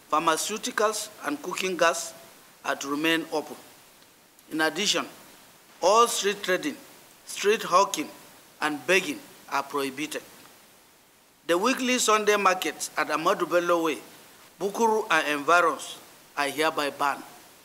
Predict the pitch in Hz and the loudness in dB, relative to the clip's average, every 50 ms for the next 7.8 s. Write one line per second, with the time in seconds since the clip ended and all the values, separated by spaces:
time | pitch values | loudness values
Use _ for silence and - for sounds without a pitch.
0 | - - _ _ _ - - - - - - - - - - - - - - - | -20 -20 _ _ _ -20 -20 -20 -20 -20 -20 -20 -20 -20 -20 -20 -20 -20 -20 -20
1 | - - - - - 185 202 208 214 202 202 202 202 - - - - 170 156 180 | -20 -18 -10 -4 -2 0 0 2 2 2 2 2 -2 -6 -14 -16 -14 -2 2 4
2 | 170 160 - - - - - - - - - - - - - - - - - 147 | 4 4 2 -2 -8 -10 -12 -14 -18 -20 -20 -20 -20 -20 -20 -20 -20 -14 -6 0
3 | 160 175 190 202 - - - 170 160 131 - - - - - - - - - - | 2 4 4 4 2 -2 -2 -2 -2 -2 -4 -6 -12 -14 -16 -20 -20 -20 -20 -20
4 | - - - - - 147 151 185 214 220 208 - 220 214 214 - 190 180 180 175 | -20 -20 -20 -20 -10 -6 -4 -2 -2 -2 -2 -4 -4 -4 -2 2 2 4 4 4
5 | 156 - - - - - - - - - - - - - - 151 151 151 - 170 | 0 -2 -4 -6 -8 -10 -12 -18 -20 -20 -20 -20 -10 -4 -2 -2 -2 -2 -4 -2
6 | - 180 196 202 - 220 202 202 - 196 185 180 180 180 - 170 - - 190 190 | 0 0 0 2 4 4 2 2 2 2 2 2 2 0 -4 -6 -2 -2 -2 -2
7 | 190 - 202 196 185 175 151 170 175 175 175 160 151 180 175 175 | -2 -4 -6 -6 -4 0 0 2 2 2 0 0 0 0 0 -2